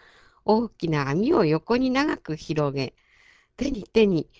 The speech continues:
長い棒を持ってヤギを追い始めました。大人のヤギたちは、子供たちを守るために、子供たちとは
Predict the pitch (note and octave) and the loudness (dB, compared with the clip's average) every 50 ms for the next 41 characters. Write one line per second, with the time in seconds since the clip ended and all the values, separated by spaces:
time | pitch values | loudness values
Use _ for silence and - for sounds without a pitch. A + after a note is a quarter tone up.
0 | _ _ _ - - D3 D3 E3 A3 C#4 D#4+ E4+ B3+ D#3+ C3+ D3+ D#3+ E3+ F3+ F3 | _ _ _ -4 0 0 2 2 4 2 2 2 0 0 0 2 2 4 4 2
1 | E3+ D#3+ D#3+ D#3+ E3 _ _ _ - C#3+ B2+ - _ _ _ _ _ _ - - | 2 0 0 -2 -4 _ _ _ -4 -4 -4 -4 _ _ _ _ _ _ -2 2
2 | F#3 A3 A3 G#3+ G3+ E3 C3+ F#2 E2+ C#3 F3 G3 G#3 G#3 G3+ F#3 F3 - F3 D#3+ | 2 4 4 2 2 0 -2 0 2 2 2 2 2 0 -2 -6 -4 -4 -6 -4
3 | D#3 D3+ D3 D3 C#3+ C#3 C#3 - - - - - - D3+ _ _ _ _ _ _ | -4 -4 -4 -4 -4 -6 -6 -8 -14 -20 -16 -16 -16 -16 _ _ _ _ _ _
4 | _ _ _ _ _ _ _ _ _ _ _ _ _ _ _ _ _ _ _ _ | _ _ _ _ _ _ _ _ _ _ _ _ _ _ _ _ _ _ _ _
5 | _ - F3+ - - D#4 - D4 C#4 C#4 B3 A#3+ A3+ A3+ A#3 - E3+ D3+ - - | _ -4 -4 -2 -2 -4 -2 -2 -2 0 2 2 2 2 2 0 -2 -6 -8 -10
6 | - - - - B2 A#2 F#2 - _ _ _ _ _ _ _ _ _ - - G#3 | -10 -10 -8 -6 -4 -4 -4 -4 _ _ _ _ _ _ _ _ _ 0 0 4
7 | G3+ C4+ D#4+ F#4+ F#4+ - - - F#3 - - - G#3+ F#3+ E3+ D#3+ D#3+ F3 E3 G3 | 4 4 4 4 0 -2 -2 -4 -4 -4 -2 -2 -2 0 0 0 -2 -2 -2 -2
8 | G#3+ B3 C#4+ C#4 A#3+ - - F3 D#3+ D#3+ D#3 D3 D3 C#3+ C3+ - - _ _ _ | 0 -2 -2 -4 -6 -4 -2 -2 -2 -2 -4 -4 -4 -4 -6 -8 -10 _ _ _
9 | _ _ _ _ _ _ - - G3 G3 B3+ C#4 C#4 C#4+ C#4 - A3 G#3+ - - | _ _ _ _ _ _ -8 -4 0 2 2 4 4 2 0 0 -2 -2 -4 -6
10 | - - - F#3+ E3+ E3 D3 - | -12 -4 -2 0 2 2 0 0